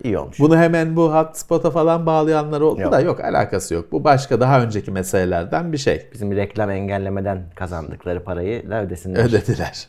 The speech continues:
Speaker 1: Hı.
Speaker 2: <laughs> Ödeyecekler.
Speaker 1: Hı.
Speaker 2: Ödüyorlar mı acaba?
Speaker 1: Herhalde ödüyorlardır.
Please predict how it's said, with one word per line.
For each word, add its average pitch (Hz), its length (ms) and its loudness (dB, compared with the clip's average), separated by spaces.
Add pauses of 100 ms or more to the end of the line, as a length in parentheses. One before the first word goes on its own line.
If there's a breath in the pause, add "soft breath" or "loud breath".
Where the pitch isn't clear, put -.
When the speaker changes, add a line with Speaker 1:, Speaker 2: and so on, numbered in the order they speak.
(120)
Speaker 1:
Hı. 139 540 -2
Speaker 2:
<laughs> - 0 -
Ödeyecekler. 95 680 0
Speaker 1:
Hı. 82 320 -10 (280)
Speaker 2:
Ödüyorlar 320 480 6
mı 90 80 -2
acaba? 80 340 -2 (240)
Speaker 1:
Herhalde 143 360 -8
ödüyorlardır. 90 540 -8